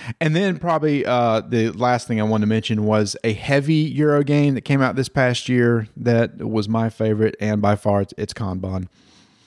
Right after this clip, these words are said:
By far. It's just one of those games that when I first, uh, read about, I thought, "Man, this is gonna be deep. This is gonna take forever to learn."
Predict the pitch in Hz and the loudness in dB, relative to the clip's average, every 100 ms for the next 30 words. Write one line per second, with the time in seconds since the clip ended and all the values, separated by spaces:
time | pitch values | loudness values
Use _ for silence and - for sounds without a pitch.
0 | _ _ _ - 107 104 98 95 104 - | _ _ _ 0 0 2 2 0 -4 -6
1 | 110 98 - 110 - - - 135 113 - | -4 -4 0 0 0 -10 -20 -16 -14 -6
2 | 127 135 139 123 135 131 131 123 117 110 | -2 2 0 0 0 0 2 0 2 2
3 | 107 131 120 117 - - 85 107 113 113 | 0 0 0 -2 -10 -6 -6 0 0 2
4 | 110 110 104 104 110 113 107 - - 123 | 2 2 2 0 0 0 0 -2 -8 0
5 | 117 117 127 - 120 110 104 104 92 120 | 2 2 0 0 -2 -2 -2 -6 0 0
6 | 117 - - - 104 110 104 - 104 - | 0 -2 -6 -4 -4 -4 -2 -2 -4 -4
7 | 98 110 113 110 101 95 104 107 107 107 | -2 2 4 2 0 0 2 4 2 0